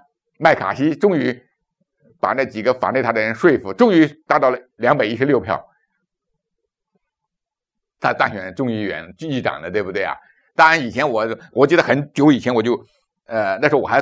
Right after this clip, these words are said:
对美国的政治不太明白，那时候我记得还是谁啊？是克林-，不是，是克林顿，呃，竞-，跟小布什竞选总统的时候，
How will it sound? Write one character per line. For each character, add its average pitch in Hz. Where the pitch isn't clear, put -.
对 165
美 101
国 110
的 135
政 175
治 127
不 -
太 -
明 101
白， -
那 123
时 135
候 131
我 143
记 160
得 151
还 143
是 147
谁 90
啊？ 92
是 120
克 185
林-， 165
不 98
是， 85
是 -
克 147
林 117
顿， 127
呃， 104
竞-， 143
跟 123
小 95
布 123
什 120
竞 120
选 90
总 107
统 82
的 82
时 92
候， 76